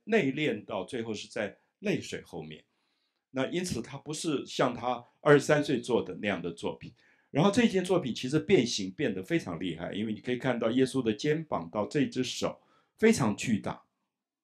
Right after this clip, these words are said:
啊，非常巨大，几乎在人体的比例上是不合的，而相对讲起来，那两个腿是完全萎缩掉的，好像是一个受过伤的、得过病的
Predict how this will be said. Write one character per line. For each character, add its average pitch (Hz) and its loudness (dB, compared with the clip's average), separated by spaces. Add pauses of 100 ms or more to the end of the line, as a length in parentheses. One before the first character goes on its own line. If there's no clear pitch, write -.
(300)
啊， - -16
非 185 6
常 139 6
巨 131 2
大， 107 4
几 156 0
乎 160 2 (220)
在 151 8
人 127 6
体 135 2
的 127 4
比 95 -2
例 117 -2
上 110 -4
是 127 -4
不 127 -4
合 - -6
的， - -6
而 131 0
相 196 4
对 175 8
讲 123 4
起 120 0
来， 90 2 (240)
那 202 4
两 110 6
个 147 -2
腿 87 -2
是 - -4
完 113 2
全 170 2
萎 107 2
缩 135 0
掉 127 -4
的， - -20 (960)
好 117 -4
像 165 -2
是 156 -4
一 147 -4
个 131 2 (840)
受 165 6
过 147 0
伤 139 0
的、 95 0 (120)
得 123 4
过 151 4
病 143 0
的 90 -2